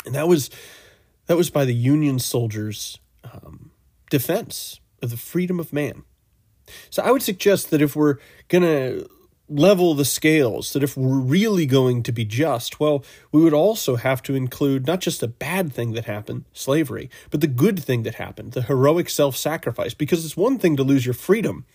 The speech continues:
That's terrible. But it's another to lose your life for your family, to lose their dad, their father, their, their husband, their son, whatever.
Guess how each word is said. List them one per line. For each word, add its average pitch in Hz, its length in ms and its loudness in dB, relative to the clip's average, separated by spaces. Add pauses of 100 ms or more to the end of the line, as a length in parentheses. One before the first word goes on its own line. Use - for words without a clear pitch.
(200)
That's 185 240 0
terrible. 143 560 0 (720)
But 175 120 4
it's 214 120 0
another 349 240 4
to 165 140 0
lose 165 280 4
your 127 140 -2
life 110 640 -6 (360)
for - 100 -4
your 151 100 4
family, 151 640 -2 (260)
to 135 100 -4
lose 147 480 2 (380)
their 131 100 -4
dad, 123 580 -8
their 95 220 -12 (600)
father, 120 640 -6 (260)
their, 117 160 -10
their - 280 -12
husband, 127 480 0
their 104 140 -10 (420)
son, - 580 -2
whatever. 110 400 0